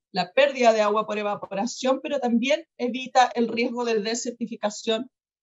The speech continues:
y de todo lo que es la erosión del suelo. Por lo tanto, mantener estos acuíferos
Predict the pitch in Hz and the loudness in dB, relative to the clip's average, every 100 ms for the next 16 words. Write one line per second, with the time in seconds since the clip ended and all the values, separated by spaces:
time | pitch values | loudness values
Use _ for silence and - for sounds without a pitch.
0 | _ _ - 226 220 220 220 226 214 208 | _ _ 4 6 8 8 6 4 0 -4
1 | 202 202 190 175 - 202 170 156 - 233 | -4 -2 -2 -4 -4 -6 -6 -8 -2 2
2 | 143 - _ _ _ _ _ 214 214 233 | 2 0 _ _ _ _ _ 2 6 6
3 | 226 247 240 214 226 214 226 220 254 349 | 4 2 0 2 2 2 0 2 4 4
4 | - 311 311 - 302 302 294 | 0 -4 -4 -6 -8 -6 -6